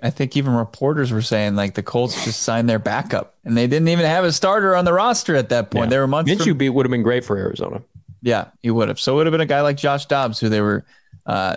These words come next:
Speaker 1: that you were saying that they were in on. Um,
Speaker 2: Mm-hmm.
Speaker 1: I think, I think Tune has a similar skill set to a guy like Josh Dobbs. Maybe not as,
Speaker 2: Yeah.
Speaker 1: as, uh, ath-, as athletic or fleet of foot, but,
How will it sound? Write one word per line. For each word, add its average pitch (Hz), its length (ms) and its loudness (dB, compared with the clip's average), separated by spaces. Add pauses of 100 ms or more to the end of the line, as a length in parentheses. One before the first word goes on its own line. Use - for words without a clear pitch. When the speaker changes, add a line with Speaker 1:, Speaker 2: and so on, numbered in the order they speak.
Speaker 1:
that - 160 -2
you 120 80 2
were 120 40 2
saying 117 280 0
that 113 140 0
they 110 100 0
were 104 100 2
in 117 160 2
on. 98 300 -2 (420)
Um, 101 280 0
Speaker 2:
Mm-hmm. 92 80 -4
Speaker 1:
I 110 40 -2
think, 139 340 -4
I 131 60 -2
think 139 280 -2
Tune 151 600 0
has 135 140 0
a 143 60 2
similar 170 360 0
skill 220 300 0
set 127 260 0
to 131 140 2
a 117 40 2
guy 110 160 2
like 104 160 0
Josh 101 300 -2
Dobbs. 90 420 -4
Maybe 135 220 2
not 135 240 0
as, 131 60 2
Speaker 2:
Yeah. 127 120 0 (520)
Speaker 1:
as, 117 200 -2
uh, 120 220 2
ath-, 120 240 -2 (100)
as 117 180 0
athletic 127 580 -2
or 113 80 -2
fleet 120 240 0
of 110 100 -4
foot, 143 340 0
but, 120 240 -2